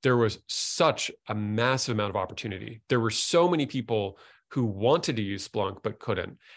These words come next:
And then even still, we found so many admins where they were like, "Well, yeah, this speeds up my query writing as well. And it helps me more quickly enable people on my team."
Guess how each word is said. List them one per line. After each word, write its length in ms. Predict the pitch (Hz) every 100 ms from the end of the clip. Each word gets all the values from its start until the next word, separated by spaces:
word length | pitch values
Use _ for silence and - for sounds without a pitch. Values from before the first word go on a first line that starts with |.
| -
And 160 | 127 139
then 240 | 139 131 -
even 300 | 175 160 127
still, 320 | - 196 160
we 80 | 120
found 240 | 139 123
so 140 | 143
many 180 | 120 113 131
admins 440 | 147 190 123 104
where 120 | 120
they 80 | 107
were 60 | 107
like, 180 | 101 -
"Well, 220 | 135 107
yeah, 180 | 135 113
this 160 | 104
speeds 240 | - 131 113
up 140 | 110
my 160 | 113 147
query 260 | - 127
writing 320 | 101 98 95 95
as 160 | 90
well. 380 | 101 82 92 135 _ - _ -
And 340 | 165 160 113
it 100 | 120
helps 220 | 117 127 127
me 80 |
more 160 | 110 110
quickly 300 | - 123 117
enable 320 | 104 104 107
people 260 | 113 104 98
on 100 | 90
my 120 | 92
team." 400 | - 113 90